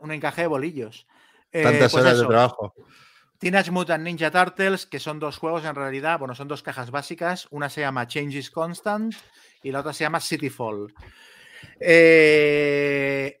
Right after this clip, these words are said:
Speaker 1: bueno, esto es una especie de actualización del juego de dos mil dieciséis, yo creo que era, que se llamaba Teenage Mutant Ninja Turtles,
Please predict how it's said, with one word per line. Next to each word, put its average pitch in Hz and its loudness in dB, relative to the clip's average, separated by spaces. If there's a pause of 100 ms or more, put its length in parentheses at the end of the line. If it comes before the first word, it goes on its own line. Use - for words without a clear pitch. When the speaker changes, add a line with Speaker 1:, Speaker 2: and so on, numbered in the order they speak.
Speaker 1:
bueno, 170 -2
esto 196 -6
es 190 -6
una 190 -4
especie 185 -8
de 185 0
actualización 165 -4
del 143 -4
juego 160 -4
de 151 -2
dos 131 -8
mil 156 -12
dieciséis, 143 -8
yo 135 -6
creo 135 -8
que 139 -4
era, 151 -2
que 143 -10
se - -12
llamaba 143 -2
Teenage 156 -6
Mutant 143 -8
Ninja 143 -4
Turtles, 202 -2